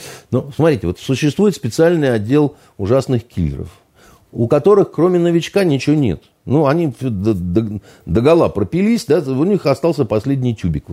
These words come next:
Вот они ходят с ним. Быкова, значит, э, пытались, э, ширнуть, да, выжил.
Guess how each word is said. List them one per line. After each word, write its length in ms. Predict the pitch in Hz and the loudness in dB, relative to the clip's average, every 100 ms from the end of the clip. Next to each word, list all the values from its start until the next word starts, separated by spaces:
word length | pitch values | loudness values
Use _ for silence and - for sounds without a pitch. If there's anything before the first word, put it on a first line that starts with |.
| - | -6
Вот 220 | 104 113 | -4 0
они 200 | 131 151 | 0 0
ходят 320 | - 117 90 | -2 -4 -4
с 80 | - | -6
ним. 180 | 82 73 - _ _ - - - _ _ - _ _ _ - _ | -10 -10 -16 _ _ -20 -20 -20 _ _ -20 _ _ _ -20 _
Быкова, 640 | 90 170 180 165 131 95 - - | 4 4 4 2 2 0 -6 -10
значит, 440 | 113 107 104 92 110 | -6 -6 -6 -10 -2
э, 600 | 107 101 95 90 95 92 82 | 2 4 2 -2 -8 -8 -2
пытались, 500 | 117 123 104 90 - | 0 2 2 0 -4
э, 280 | 90 87 87 | -2 -2 -2
ширнуть, 460 | - 113 113 90 | 0 0 2 0
да, 280 | 85 135 143 - _ _ _ _ | 0 0 -2 -8 _ _ _ _
выжил. 420 | 76 85 117 107 | -8 -4 -4 -8